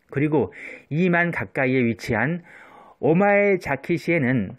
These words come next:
하마오카 원자력 발전소가 있습니다. 도카이 대지진이 언젠가는 다시 일어날 것이 분명한 만큼 이는 매우 위험하며,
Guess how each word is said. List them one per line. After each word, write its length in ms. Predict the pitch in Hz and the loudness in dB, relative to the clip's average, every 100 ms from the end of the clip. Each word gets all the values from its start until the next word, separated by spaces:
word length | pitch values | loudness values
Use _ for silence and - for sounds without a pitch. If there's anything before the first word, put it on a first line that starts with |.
| _ - - | _ -20 -14
하마오카 760 | - 208 226 214 202 - 180 | -4 2 4 4 4 2 2
원자력 420 | 143 117 135 156 151 | 4 2 2 0 0
발전소가 500 | 120 151 131 127 110 | -2 -2 -4 -2 -2
있습니다. 560 | - 101 87 107 208 - - - _ - | -2 -4 -2 -2 -4 -12 -20 -20 _ -4
도카이 480 | 131 - 175 208 | -4 0 0 2
대지진이 460 | 180 160 156 160 180 | 2 0 0 -2 -4
언젠가는 640 | - 127 139 196 175 170 160 | -2 -2 0 2 4 2 2
다시 280 | 131 135 | -4 -2
일어날 320 | 143 160 160 156 | -2 -2 -2 -2
것이 240 | 131 131 | -2 -2
분명한 440 | 127 123 139 156 | -4 -2 0 0
만큼 520 | 156 151 - 104 101 87 _ - - | 0 -2 -4 -4 -4 -6 _ -20 -8
이는 320 | 131 165 165 110 | -2 0 2 2
매우 320 | 113 165 135 | 4 4 4
위험하며, 720 | 139 147 143 104 90 113 | 4 2 0 -2 -2 -4